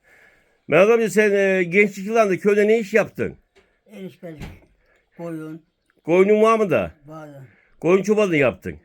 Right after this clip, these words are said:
Speaker 2: Ya, çobanlık yaptım.
Speaker 1: Kaç koyunun vardı?
Speaker 2: Yüzden fazla gidiyor.
Speaker 1: Gavalla koyun güttün mü?
Speaker 2: Aa, ka-, gaval çalmadım.
Speaker 1: Kepenek giydin mi?
Speaker 2: Ha, ge-, giydim.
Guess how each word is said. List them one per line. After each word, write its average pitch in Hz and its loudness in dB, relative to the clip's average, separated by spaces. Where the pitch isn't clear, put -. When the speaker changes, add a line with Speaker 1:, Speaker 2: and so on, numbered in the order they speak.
Speaker 2:
Ya, 135 -20
çobanlık 147 -20
yaptım. 131 -20
Speaker 1:
Kaç 190 0
koyunun 202 2
vardı? 85 -4
Speaker 2:
Yüzden 160 -20
fazla 156 -20
gidiyor. 127 -20
Speaker 1:
Gavalla 160 2
koyun 175 0
güttün 190 -4
mü? 90 0
Speaker 2:
Aa, 151 -20
ka-, 160 -20
gaval 160 -18
çalmadım. 135 -20
Speaker 1:
Kepenek 185 2
giydin 143 -2
mi? 190 0
Speaker 2:
Ha, 135 -20
ge-, 131 -20
giydim. 139 -18